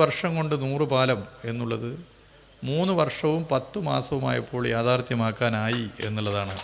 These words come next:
അതിൻ്റെ പ്രത്യേകത. ഇപ്പം നൂറ്റി നാൽപത്തൊമ്പത്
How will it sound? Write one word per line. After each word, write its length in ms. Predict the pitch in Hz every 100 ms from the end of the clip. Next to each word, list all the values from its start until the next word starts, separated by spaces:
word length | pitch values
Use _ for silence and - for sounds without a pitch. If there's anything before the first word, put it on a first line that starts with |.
| 101
അതിൻ്റെ 240 | 98 95
പ്രത്യേകത. 460 | 95 90 - - - - - - - - - - - - - - -
ഇപ്പം 160 | 139 165 151
നൂറ്റി 340 | 175 175 208 160
നാൽപത്തൊമ്പത് 640 | 160 170 190 190 190 185